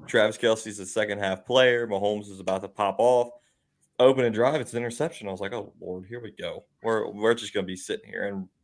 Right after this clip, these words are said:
Tyler, we said they were gonna score a bunch of the fourth quarter. That's kinda what we were treated with. So, uh, do you think, I saw this, I think Colin Cowherd said it today. Um,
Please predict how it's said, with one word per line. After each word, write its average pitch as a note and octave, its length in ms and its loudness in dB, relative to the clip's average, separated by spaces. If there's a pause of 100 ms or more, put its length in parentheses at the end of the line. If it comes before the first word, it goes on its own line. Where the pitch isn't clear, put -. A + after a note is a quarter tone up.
(440)
Tyler, D#3 280 8
we D3+ 100 0
said G3+ 180 0
they C#3+ 80 4
were B2+ 80 4
gonna G#2 140 0
score B2 220 -2
a G#2+ 40 0
bunch A2+ 200 0
of F#2+ 60 -8
the F2+ 60 -14
fourth A2+ 240 -10
quarter. A#2+ 260 -6
That's G2 200 -6
kinda A2+ 180 -4
what A2 140 -8
we A2+ 100 -6
were F#2+ 100 -4
treated - 360 -8
with. F#2+ 240 -8
So, F#2 440 -4 (440)
uh, G2 680 6 (1600)
do C#3 120 -12
you D3 100 -16
think, F#3 640 -2 (300)
I A2 100 4
saw C#3 220 0
this, C3 260 -6
I G#2+ 60 -4
think C3+ 260 -10
Colin A2+ 320 0
Cowherd F#2+ 400 0
said - 140 -10
it F2 100 -16
today. F2 460 -6 (480)
Um, F2+ 680 2